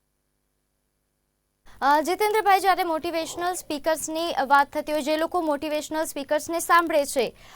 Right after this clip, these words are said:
અ, અને ઘણા બધા મોટિવેટ પણ થતા હોય છે, પરંતુ આ સ્પીકર્સ, એમની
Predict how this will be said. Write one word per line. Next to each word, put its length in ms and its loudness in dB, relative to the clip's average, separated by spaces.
અ, 320 6
અને 180 4
ઘણા 220 4
બધા 200 6
મોટિવેટ 520 0
પણ 140 2
થતા 260 -2
હોય 200 2
છે, 160 -4
પરંતુ 360 0
આ 120 6
સ્પીકર્સ, 680 -2
એમની 540 4